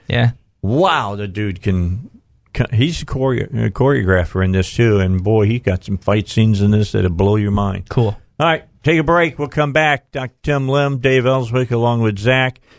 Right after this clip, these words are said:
Speaker 2: talking about, uh, television, talking about the series on Netflix.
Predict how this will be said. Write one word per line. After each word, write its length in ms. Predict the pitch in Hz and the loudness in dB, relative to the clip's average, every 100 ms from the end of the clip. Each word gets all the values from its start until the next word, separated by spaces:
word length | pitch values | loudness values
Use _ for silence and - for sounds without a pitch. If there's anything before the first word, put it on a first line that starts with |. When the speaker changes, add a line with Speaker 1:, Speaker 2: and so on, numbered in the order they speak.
| _ | _
Speaker 2:
talking 400 | - 127 135 143 | -2 0 0 -2
about, 460 | 131 113 123 120 - | -2 0 -2 -2 -4
uh, 200 | 120 113 | -2 -2
television, 680 | - 131 143 135 139 135 139 | 0 2 2 2 0 0 -2
talking 360 | 123 123 120 | -2 -2 -2
about 260 | 123 113 120 | -2 -2 -2
the 100 | 120 | -4
series 400 | - 131 131 117 | -2 -2 0 0
on 120 | 120 | 0
Netflix. 680 | 123 131 - 131 131 127 - | 2 0 0 0 0 -2 -16